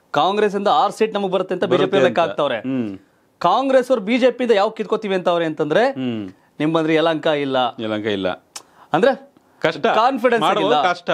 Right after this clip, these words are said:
Speaker 1: ಇಲ್ಲ.
Speaker 2: ಹಾ, ಹಾ.
Speaker 1: ಬಿ ಜೆ ಪಿ ಅಂತ ತಗೊಳ್ಳೋದಾದ್ರೆ ಗೋವಿಂದರಾಜನಗರ ನಾವು ವಾಪಸ್ ತಗೋತೀವಿ.
Speaker 2: ಹ್ಮ್. ಪ್ರಿಯಕೃಷ್ಣ.
Speaker 1: ಗೋವಿಂದರಾಜನಗರ ನಾವು ಗೆದ್ದೇ ಗೆಲ್ತೀವಿ ಅನ್ನೋ ಕಾನ್ಫಿಡೆನ್ಸ್ ಅಲ್ಲಿ ಅವರಿದ್ದಾರೆ.
Speaker 2: ಎಸ್.
Speaker 1: ಇನ್ನು ಹಂಗೆ ಲೆಕ್ಕ ಹಾಕೊಂಡು ಹೋಗ್ತೀವಿ,
Speaker 2: ಆರ್ ಆರ್
Speaker 1: ಹೋಗ್ತೀವಿ,
Speaker 2: ನಗರ
Speaker 1: ಹೋಗ್ತೀವಿ
Speaker 2: ಕಷ್ಟ,
Speaker 1: ಅಂತ
Speaker 2: ಪದ್ಮನಾಭ
Speaker 1: ಆರ್ ಆರ್
Speaker 2: ನಗರ,
Speaker 1: ಇಲ್ಲ.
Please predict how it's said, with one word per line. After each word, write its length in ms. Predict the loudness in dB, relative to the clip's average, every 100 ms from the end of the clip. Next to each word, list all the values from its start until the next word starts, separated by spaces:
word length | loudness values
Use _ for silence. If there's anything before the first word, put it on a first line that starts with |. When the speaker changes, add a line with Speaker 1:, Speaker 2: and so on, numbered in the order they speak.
| -2
Speaker 1:
ಇಲ್ಲ. 180 | 0 -2
Speaker 2:
ಹಾ, 180 | -4 _ -8
ಹಾ. 280 | -6 -6 -12 -6
Speaker 1:
ಬಿ 160 | -4 2
ಜೆ 160 | 0
ಪಿ 120 | 0
ಅಂತ 80 | -2
ತಗೊಳ್ಳೋದಾದ್ರೆ 340 | 0 2 0 0
ಗೋವಿಂದರಾಜನಗರ 540 | 0 2 0 0 0
ನಾವು 140 | 0
ವಾಪಸ್ 200 | 0 -2
ತಗೋತೀವಿ. 520 | -4 -4 -2 0 -2 -2
Speaker 2:
ಹ್ಮ್. 300 | -2 -2 -6
ಪ್ರಿಯಕೃಷ್ಣ. 640 | _ -4 -2 -2 -6 -6 -8 -8 _ -4
Speaker 1:
ಗೋವಿಂದರಾಜನಗರ 760 | 0 2 2 0 0 0 0 0
ನಾವು 160 | 0
ಗೆದ್ದೇ 280 | -2 0 0
ಗೆಲ್ತೀವಿ 320 | 0 -4 -4
ಅನ್ನೋ 140 | -2 -2
ಕಾನ್ಫಿಡೆನ್ಸ್ 400 | -2 -2 -4 0
ಅಲ್ಲಿ 80 |
ಅವರಿದ್ದಾರೆ. 460 | 0 0 0 0 0 0
Speaker 2:
ಎಸ್. 280 | 0 -2 -14 -18 _ _ -4
Speaker 1:
ಇನ್ನು 280 | 0 2 0
ಹಂಗೆ 280 | 2 2
ಲೆಕ್ಕ 220 | 2 2 0
ಹಾಕೊಂಡು 340 | 0 -2 -2
ಹೋಗ್ತೀವಿ, 380 | -2 -2 0 2
Speaker 2:
ಆರ್ 100 | 2
ಆರ್ 120 | 2
Speaker 1:
ಹೋಗ್ತೀವಿ, 240 | 2 0
Speaker 2:
ನಗರ 160 | 2 2
Speaker 1:
ಹೋಗ್ತೀವಿ 220 | 2 -2
Speaker 2:
ಕಷ್ಟ, 120 | 0
Speaker 1:
ಅಂತ 140 | 0 2
Speaker 2:
ಪದ್ಮನಾಭ 180 | 2 2
Speaker 1:
ಆರ್ 80 |
ಆರ್ 100 | 0
Speaker 2:
ನಗರ, 120 | 0 0
Speaker 1:
ಇಲ್ಲ. 400 | 2 0 -2